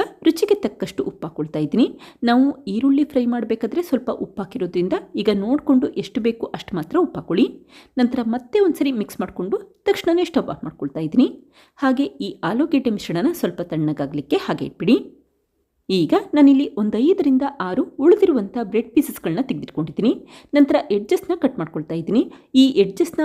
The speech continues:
ವೇಸ್ಟ್ ಮಾಡೋದು ಬೇಡ, ನೀವು ಇನ್ನೊಂದು ಸ್ನ್ಯಾಕ್ಸ್ ಮಾಡಲಿಕ್ಕೆ ಉಪಯೋಗಿಸಬಹುದು. ಈಗ ಒಂದು ಬ್ರೆಡ್ ಪೀಸ್‌ನ ತೆಗೆದಿಟ್ಕೊಂಡಿದ್ರೆ ತಣ್ಣೀರಿನಲ್ಲಿ ಚೆನ್ನಾಗಿ ಸ್ಪ್ರೆಡ್ ಮಾಡ್ಕೊಳ್ತಾ ಇದ್ದೀನಿ. ತಣ್ಣೀರು ಉಪಯೋಗಿಸೋದ್ರಿಂದ ಬ್ರೆಡ್ ಸಾಫ್ಟ್ ಆಗುತ್ತೆ.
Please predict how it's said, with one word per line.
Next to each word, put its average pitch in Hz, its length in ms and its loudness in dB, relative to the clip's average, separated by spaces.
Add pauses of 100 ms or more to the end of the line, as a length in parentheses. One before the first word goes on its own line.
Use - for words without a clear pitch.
(140)
ವೇಸ್ಟ್ 240 320 -2
ಮಾಡೋದು 214 280 -2
ಬೇಡ, 185 160 0 (260)
ನೀವು 269 240 6
ಇನ್ನೊಂದು 277 440 0
ಸ್ನ್ಯಾಕ್ಸ್ 254 340 -4
ಮಾಡಲಿಕ್ಕೆ 180 340 -2
ಉಪಯೋಗಿಸಬಹುದು. - 920 -2 (240)
ಈಗ 254 140 2 (100)
ಒಂದು 220 200 2
ಬ್ರೆಡ್ 208 320 -2
ಪೀಸ್‌ನ 294 260 2
ತೆಗೆದಿಟ್ಕೊಂಡಿದ್ರೆ 175 720 -2
ತಣ್ಣೀರಿನಲ್ಲಿ 240 840 2
ಚೆನ್ನಾಗಿ 185 400 -2
ಸ್ಪ್ರೆಡ್ 185 300 -2
ಮಾಡ್ಕೊಳ್ತಾ 156 380 -6
ಇದ್ದೀನಿ. 151 360 0 (260)
ತಣ್ಣೀರು 277 300 6
ಉಪಯೋಗಿಸೋದ್ರಿಂದ 247 560 -2 (140)
ಬ್ರೆಡ್ 196 200 0
ಸಾಫ್ಟ್ - 320 -8
ಆಗುತ್ತೆ. 156 240 -2